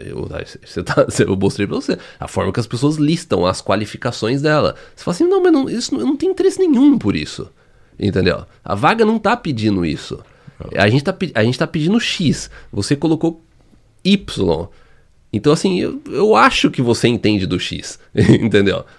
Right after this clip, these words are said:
Speaker 1: Mas não, não é, não é a minha função de tentar cavucar e ver se você realmente é bom nisso, entendeu? É sim, é muito, é mais fácil, tem aquele botão lá, né, no Indeed, rejeitar.
Speaker 2: Sim, rejeitar,
Speaker 1: É
Speaker 2: né?
Speaker 1: muito mais fácil,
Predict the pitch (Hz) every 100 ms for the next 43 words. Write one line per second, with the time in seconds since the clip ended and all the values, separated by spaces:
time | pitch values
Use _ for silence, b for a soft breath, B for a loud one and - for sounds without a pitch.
0 | b 113 294 415 349 143 156 226 285 175
1 | 220 320 277 196 247 - 135 - - 160
2 | 147 101 117 135 123 120 - 120 107 98
3 | 117 117 117 92 104 - 95 92 90 98
4 | 92 90 90 85 85 82 76 67 - -
5 | b b b b b b - 85 - 104
6 | 170 175 147 165 190 151 165 170 170 196
7 | 196 190 226 214 165 156 107 98 98 92
8 | - 104 107 98 104 127 175 - 95 143
9 | 180 214 294 285 135 107 135 117 120 117
10 | 113 104 - 117 196 98 - 330 294 262
11 | -